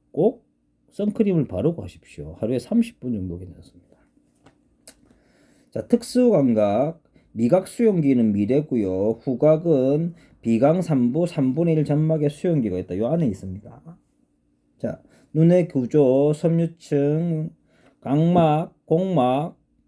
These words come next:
혈관층, 맥락막, 모양체, 수정체의 두께 조절하고요. 안구 방수 분비를 하고요. 홍채, 동공을 통해 들어가는 빛의 양을 조절합니다. 신경층 내층이고요. 망막, 빛 수용기가 있다.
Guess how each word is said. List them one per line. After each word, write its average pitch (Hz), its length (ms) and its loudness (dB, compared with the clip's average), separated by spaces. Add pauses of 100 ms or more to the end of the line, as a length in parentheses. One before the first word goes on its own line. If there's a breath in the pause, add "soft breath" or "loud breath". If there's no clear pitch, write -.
(340)
혈관층, 185 960 0
맥락막, 160 880 0 (180)
모양체, 131 1000 2
수정체의 226 640 2
두께 160 300 0
조절하고요. 104 640 -2
안구 123 360 0
방수 123 320 -2
분비를 104 380 -4
하고요. 92 240 -4
홍채, 151 760 0 (320 loud breath)
동공을 160 420 2
통해 175 240 0
들어가는 135 400 2
빛의 151 260 0
양을 120 240 -2
조절합니다. 98 640 -4
신경층 165 680 -2
내층이고요. 110 840 -2 (340 soft breath)
망막, 135 680 2
빛 165 100 -4
수용기가 151 520 -2
있다. 113 580 -8